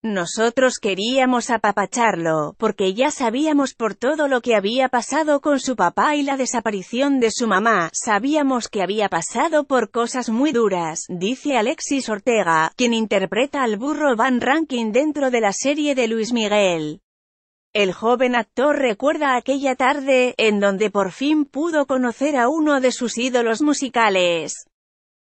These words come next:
Un tipazo. Ortega se encontró con un tipazo, un hombre amable, atento y sonriente, quien decía estar muy agradecido con toda la producción del programa de Netflix.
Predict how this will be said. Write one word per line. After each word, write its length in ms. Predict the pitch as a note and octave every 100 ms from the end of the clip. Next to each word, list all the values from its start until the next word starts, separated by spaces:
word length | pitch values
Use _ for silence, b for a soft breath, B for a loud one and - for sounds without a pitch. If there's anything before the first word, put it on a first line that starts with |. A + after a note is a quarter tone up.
| -
Un 280 | G#3 B3+ B3+
tipazo. 520 | G#3+ G3 G3 - A3+
Ortega 480 | F#3+ - A#3+ C#4+ C4
se 200 | - A#3
encontró 500 | G3+ E3 D#3+ G3 A3
con 460 | A#3 G#3+ F#3+ F3 D#3
un 240 | C#4 D4+
tipazo, 640 | C#4+ B3+ A#3+ - F3+ E3+ -
un 200 | B3+ C4
hombre 340 | D4 D4 C#4
amable, 580 | B3 A#3 A3 F#3+ F#3 F#3
atento 540 | A3 G3+ A3+ D#4 D4+ C#4
y 80 | B3+
sonriente, 880 | C4+ A#3+ G3+ F#3+ A#3+ C4+ B3+ A#3+ A#3
quien 300 | A#3 D4 C4
decía 520 | A#3 - B3 C#4+ C4
estar 440 | A3+ - A3 B3
muy 340 | G#3 G#3 C#4+ D4+
agradecido 720 | C4 A3+ G3 F3 D4 D4+ C#4
con 260 | C4 A#3
toda 280 | G3+ C#4 D4+
la 160 | C4+ A3
producción 680 | A3 G3 F3+ - A3+ D#4
del 200 | C4+ A#3
programa 520 | G3+ G#3 F#3+ B3+ E4+ E4
de 140 | D4
Netflix. 840 | C4 A3 - C4 G#3 F3 - -